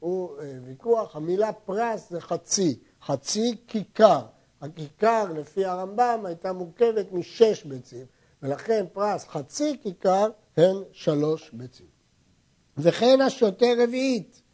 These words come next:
של סתם ינם, מעט מעט. הרמב"ם מדגיש שסתם ינם, מכיוון שהאי נסך אמרנו שאוסר בכלשהו, כמו עבודה זרה,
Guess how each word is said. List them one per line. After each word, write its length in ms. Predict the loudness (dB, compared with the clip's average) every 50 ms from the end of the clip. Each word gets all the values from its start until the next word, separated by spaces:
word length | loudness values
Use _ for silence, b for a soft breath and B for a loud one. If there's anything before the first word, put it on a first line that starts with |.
| _ _ _ _ _ _ _ _
של 240 | -2 0 0 0 0
סתם 400 | -2 2 4 6 6 6 4 4 2
ינם, 380 | 2 4 4 2 0 -2 -4 -8 -14 _ _ _
מעט 640 | -2 0 2 2 4 4 4 4 2 0 -4 -10 -6
מעט. 540 | -2 0 2 2 2 0 0 -4 -12 _ _ _ _ _ _ _ _ _ -4
הרמב"ם 420 | -2 -2 2 4 4 4 4 4
מדגיש 640 | 2 0 0 -2 -4 -4 -2 -2 -2 -4 -6 -10 -10
שסתם 460 | -12 -12 -12 -8 _ -2 -2 -2 -2 -4
ינם, 480 | -4 -4 0 0 0 0 0 -2 -4 -6
מכיוון 360 | -8 -6 -6 -6 -6 -6 -8
שהאי 340 | -8 -6 -4 -2 -2 -2 -4
נסך 480 | -4 -4 -4 -4 -4 -4 -6 -6 -6
אמרנו 340 | -6 -6 -6 -4 -6 -6 -8
שאוסר 440 | -10 -10 -12 -12 -8 -4 -4 -4 -4
בכלשהו, 720 | -4 -8 -10 0 4 4 4 4 2 -2 -4 -4 -4 -4 -4
כמו 240 | -6 -2 -2 0 -2
עבודה 400 | 0 -2 -4 -2 -2 -2 -4 -4
זרה, 400 | -6 -6 -2 0 0 0 -2